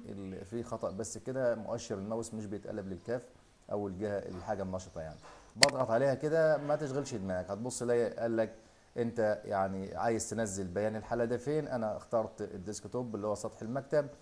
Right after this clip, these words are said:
وانا كنت منزلها قبل كده هنا تقرير بيان حاله، انزلها مره تانية مفيش ادنى مشكله خالص، واعرضها لحضراتكم. بتعرض في صيغه بي دي اف زي ما حضراتكم كده هتشوفوا دلوقتي. وده ال-، يعني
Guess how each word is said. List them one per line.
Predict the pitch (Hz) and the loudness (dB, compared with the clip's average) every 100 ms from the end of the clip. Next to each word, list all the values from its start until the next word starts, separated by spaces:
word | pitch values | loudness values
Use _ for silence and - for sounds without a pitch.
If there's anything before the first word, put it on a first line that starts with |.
| - - - | -20 -18 2
وانا | 123 120 | 4 4
كنت | 123 117 120 | 2 0 0
منزلها | 110 98 123 117 - | 0 0 0 0 -2
قبل | 107 113 | -2 -2
كده | 139 131 147 | 0 0 2
هنا | 160 160 - - - - | 2 0 -4 -20 -14 0
تقرير | 135 131 131 131 123 | 2 2 2 4 2
بيان | 107 107 113 110 | 2 4 4 2
حاله، | 92 82 - - | -4 -4 4 4
انزلها | 131 139 135 113 | 4 4 6 6
مره | 131 117 | 2 0
تانية | 110 143 135 | 0 0 0
مفيش | 123 120 | -2 -2
ادنى | 131 120 113 | -2 -2 -4
مشكله | 101 - 135 | -4 -4 -2
خالص، | 143 156 160 156 - - - | 2 2 2 -2 -12 -20 0
واعرضها | 123 127 127 127 | 8 8 10 6
لحضراتكم. | 110 110 107 - 117 | 4 4 2 2 -6
بتعرض | 101 98 104 104 98 | -4 0 6 4 4
في | - | -6
صيغه | 113 104 98 - | -2 -2 -4 -8
بي | 107 104 | -6 -4
دي | 98 | -4
اف | 101 - | -8 -8
زي | 98 101 | -4 -4
ما | |
حضراتكم | 95 92 110 101 95 | -2 -2 -4 -4 -6
كده | 110 98 | -2 -2
هتشوفوا | 92 - 107 104 | -2 -4 -6 -4
دلوقتي. | 95 127 127 156 139 - - - | -2 -2 -2 -4 -4 -14 -20 -10
وده | 110 110 127 127 | -4 4 8 8
ال-، | - 123 107 107 | 6 -2 -2 4
يعني | 107 104 104 | 4 4 0